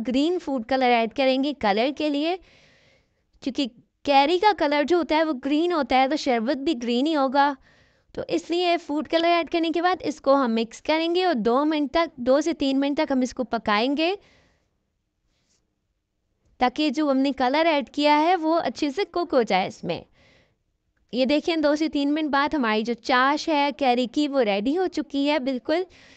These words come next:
एक दो दफ़ा अच्छी तरीके से इसको मिक्स कर लेंगे और फिर फ्लेम को ऑफ कर देंगे, इसको ठंडा होने देंगे।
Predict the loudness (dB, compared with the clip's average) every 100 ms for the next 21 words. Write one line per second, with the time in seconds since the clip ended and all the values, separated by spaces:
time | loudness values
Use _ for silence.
0 | _ _ _ 0 0 0 0 2 0 2
1 | 0 0 -2 0 0 -4 -6 -8 -4 -2
2 | -2 -6 -4 0 2 0 0 0 0 -2
3 | -8 -2 0 0 -2 -4 -2 0 0 -2
4 | -4 -4 -4 -8 -4 -6 -6 -6 -2 0
5 | 2 2 2 0 -2 -2 -4